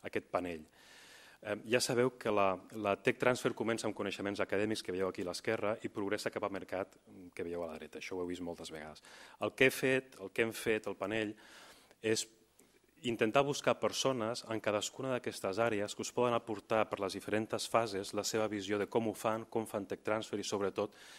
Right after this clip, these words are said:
de com l'aspecte de gestió de documentació és important per ells. Em, començarem la roda de presentacions pel que és la banda esquerra d'aquesta imatge, és a dir, quan sorgeix el coneixement, i m'acompanyen el Josep Lladós, que és el director general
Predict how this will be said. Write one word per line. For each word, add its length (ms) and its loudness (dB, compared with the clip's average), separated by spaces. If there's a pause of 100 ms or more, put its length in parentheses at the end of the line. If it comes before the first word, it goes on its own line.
(220)
de 160 -2
com 240 2
l'aspecte 640 0
de 180 -4
gestió 380 -2
de 80 2
documentació 460 -4
és 20 -2
important 480 -2
per 140 -6
ells. 240 -14 (840)
Em, 320 0
començarem 760 4 (340)
la 80 6
roda 240 2
de 80 0
presentacions 880 -2 (320)
pel 160 -2
que 160 4
és 140 -6 (340)
la 160 6
banda 240 6
esquerra 320 0
d'aquesta 320 0
imatge, 400 -2
és 100 -2
a 60 -2
dir, 160 -2
quan 240 2
sorgeix 400 -2
el 80 0
coneixement, 640 -4 (400)
i 80 -2
m'acompanyen 720 0 (400)
el 240 2
Josep 240 0
Lladós, 340 2
que 120 -6
és 40 -4
el 140 0
director 340 0
general 460 0